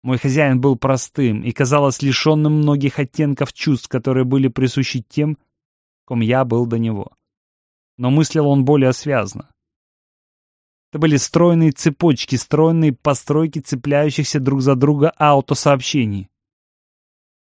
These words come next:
Он не был разнообразным и противоречивым внутри себя. Он не тратил слишком много жара своих трубопроводов на действия разговоры.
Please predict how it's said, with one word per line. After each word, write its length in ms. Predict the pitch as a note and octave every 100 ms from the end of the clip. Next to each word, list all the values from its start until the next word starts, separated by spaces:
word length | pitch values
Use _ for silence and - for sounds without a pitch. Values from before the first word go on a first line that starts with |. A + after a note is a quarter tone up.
| _
Он 120 | D3+
не 120 | F#3+
был 160 | D#3 C3
разнообразным 880 | C3 A2 B2+ A#2+ B2 D#3+ D#3 B2+ C3
и 80 | A#2+
противоречивым 840 | C3 - C3+ C3 B2+ - D3 C3+
внутри 340 | C3+ C3 C#3 C3+
себя. 540 | - C#3+ C#3+ A#2+ - _ _
Он 120 | B2
не 100 | C3
тратил 340 | B2 D3+ C3+ B2
слишком 460 | - C#3 - C3
много 400 | B2 C3 C#3+ B2+
жара 380 | A2+ C3 C#3 C3+
своих 320 | - C3 B2
трубопроводов 800 | - C3+ C3+ B2 B2 C#3 D3 C3
на 140 | C3+
действия 460 | B2+ C3 C3 - C3+
разговоры. 640 | B2+ A#2+ B2+ B2 G#2+ G2+